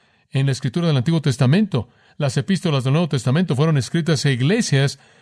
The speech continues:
que tenían convertidos gentiles de manera dominante,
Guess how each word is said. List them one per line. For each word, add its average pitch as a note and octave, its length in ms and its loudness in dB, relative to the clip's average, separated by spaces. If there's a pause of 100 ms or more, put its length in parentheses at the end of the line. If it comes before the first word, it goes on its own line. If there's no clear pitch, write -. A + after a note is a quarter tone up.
(180)
que D3 100 -2
tenían D#3 260 0
convertidos E3+ 1040 0 (220)
gentiles D#3+ 680 0
de A#2+ 80 -2
manera D#3 280 0
dominante, D3+ 680 0